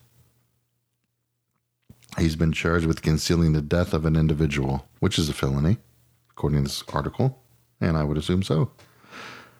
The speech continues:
Uh, they're investigating, but they don't suspect foul play in the death of his girlfriend. He opened the windows and lit some candles to let the odor out. Why wouldn't he? Ugh. Uh, they discovered her body on New Year's Eve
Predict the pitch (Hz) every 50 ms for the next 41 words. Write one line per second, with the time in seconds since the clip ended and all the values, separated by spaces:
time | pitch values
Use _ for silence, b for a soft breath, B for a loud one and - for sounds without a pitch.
0 | B B B _ _ _ _ _ _ _ _ _ _ _ _ - - 90 87 87
1 | 85 85 82 82 85 95 104 113 107 110 120 123 - - 117 107 113 104 107 98
2 | 87 82 85 - - 95 98 107 101 85 - - 71 - - - 87 80 - -
3 | - - 85 82 80 - - - - 120 131 160 170 127 98 92 87 - - 80
4 | 82 82 82 85 82 78 - 80 73 78 73 73 82 71 67 65 - 67 67 -
5 | 69 85 98 139 147 156 151 147 131 127 117 113 113 113 104 95 87 90 101 -
6 | 107 90 - - - 95 95 87 82 80 76 73 - - 78 85 85 - - -
7 | - - 90 113 110 80 69 71 76 73 - - - - - 123 156 214 262 294
8 | 233 196 - 208 170 117 82 - - _ _ - _ _ B B B B B B
9 | B B B B B B B - - - 131 120 101 - - - - - _ _
10 | _ _ _ _ _ _ _ _ _ _ _ _ _ _ _ _ _ _ _ _
11 | _ _ _ _ _ _ _ _ _ _ - - _ _ _ - - - 78 78
12 | 80 78 78 76 82 80 80 85 - - - 92 92 92 92 - - 87 87 85
13 | 87 87 87 87 87 85 82 80 87 82 80 80 82 92 113 123 120 117 117 101
14 | 90 90 90 90 90 85 85